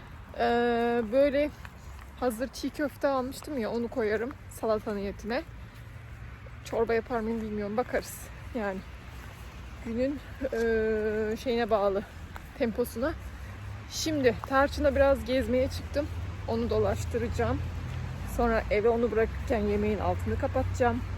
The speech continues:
Muhtemelen olur. Olmuştur da biraz daha tıngırdasın diye. Bıraktım öyle, kayınvalidem evde. O da bir şeyler yiyordu öğlen yemeği. Sonra da arkadaşıma kapıdan hediyesini vereceğim. Aramadım. Sürpriz yapacağım.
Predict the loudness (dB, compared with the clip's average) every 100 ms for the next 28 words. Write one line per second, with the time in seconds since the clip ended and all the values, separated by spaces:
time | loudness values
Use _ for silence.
0 | -4 -4 -2 0 0 0 0 0 0 -2
1 | -6 4 4 4 -4 -2 2 6 6 6
2 | 4 4 0 -2 0 0 -2 -4 -2 -2
3 | -2 -10 -12 -12 -10 -10 -8 2 2 2
4 | -2 -2 0 0 0 2 2 2 2 2
5 | 4 4 2 -4 0 2 0 -6 -14 -14
6 | -14 -14 -12 -10 -6 6 8 8 6 8
7 | 8 6 4 2 2 0 -2 -6 -12 -12
8 | -14 -14 -14 -14 -14 -14 0 6 8 8
9 | 6 4 2 0 0 0 0 4 4 4
10 | 0 -4 -2 -2 0 2 4 4 4 0
11 | -2 -8 2 6 8 6 2 -4 -6 -8
12 | -6 0 0 2 0 0